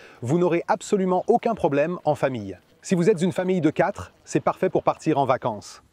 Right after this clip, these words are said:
Charge sur toit, capacité de remorquage, tout ce qu'il faut avec cette voiture. Alors, à cet instant précis, rien ne me vient en tête qui pourrait réellement et totalement détrôner cette automobile. Excluant les autos très émotionnelles, comme la Smart hashtag trois Brabus.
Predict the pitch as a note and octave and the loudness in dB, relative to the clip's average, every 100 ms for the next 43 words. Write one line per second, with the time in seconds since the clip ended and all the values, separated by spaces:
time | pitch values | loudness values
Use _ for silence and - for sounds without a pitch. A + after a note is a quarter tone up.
0 | _ _ - A3 F3 - F3 C#3 D3 F#3 | _ _ -2 0 0 -2 0 2 2 0
1 | _ - D#3+ E3 D#3 E3+ C#3 C3+ B2+ - | _ -4 -2 -2 0 0 2 2 0 0
2 | C3+ D#3 - _ - A#3+ - - C#3 - | -2 -2 -8 _ -2 0 0 -2 -4 0
3 | D3 - - C3+ - C3 B2 - G2+ - | -2 0 -4 -4 -4 -2 -2 -4 -10 -12
4 | _ _ _ _ _ _ C#3 D3+ F#3+ A#3 | _ _ _ _ _ _ 0 2 0 -2
5 | - _ C#3 C3+ D#3 E3 - F3 D#3 - | -12 _ -4 -2 -2 0 -2 -2 -4 -4
6 | E3 G3+ - - - A2 D3+ G#3 F#3+ F3 | -6 -6 -10 -20 -8 0 2 2 2 2
7 | C#3+ E3+ D#3 - D3 - C#3+ - C3+ B2+ | 0 0 0 2 0 -2 -6 -2 0 0
8 | D#3 F3 D3+ D3 E3+ C#3 - F#3+ D3+ C#3+ | 2 2 2 0 0 0 2 4 2 2
9 | D#3+ C#3 - C3 C#3+ C#3 C3 C3 B2 G#2+ | 0 0 0 0 2 0 2 2 -2 -4
10 | F#2 E2 - - F#3 - G3 G#3 G3+ C#3+ | -10 -14 -12 0 0 2 2 4 4 2
11 | E3+ F#3+ - G#3+ E3+ D#3+ - C3+ C3 D#3 | 2 0 0 0 0 0 0 0 2 0
12 | D#3 - _ D#3+ D3+ - E3 - - D3 | -2 -10 _ 0 0 0 -2 -4 -4 -4
13 | - D3 C3 - D3 A#2 A#2 G2 F2 - | 0 -2 0 2 2 4 0 -2 -8 -14